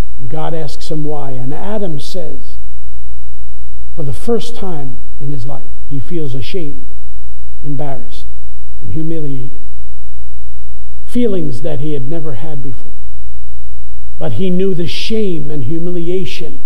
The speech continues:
of failure and sin. God had a decision to make right at that moment. He could have given him a lecture. He, he could have said to him, "Well, serves you right. You made your bed, now lie in it."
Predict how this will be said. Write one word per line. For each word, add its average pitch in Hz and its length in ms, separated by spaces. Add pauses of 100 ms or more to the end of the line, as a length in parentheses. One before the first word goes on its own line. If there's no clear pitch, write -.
(600)
of 143 160
failure 151 640 (460)
and 123 240
sin. 143 460 (960)
God 208 280
had 233 160
a 226 60
decision 190 580
to 170 80
make 180 260
right 190 200
at 175 140
that 175 200
moment. 170 320 (1080)
He 185 100
could 214 220
have 202 140
given 220 240
him 208 120
a 190 60
lecture. 202 400
He, 202 220
he 185 100
could 214 180
have 190 100
said 202 240
to 208 60
him, 196 140 (180)
"Well, 196 500
serves 254 400
you 240 120
right. 240 300 (760)
You 151 120
made 185 220
your 180 100
bed, 185 280
now 156 140
lie 160 220
in 135 160
it." - 60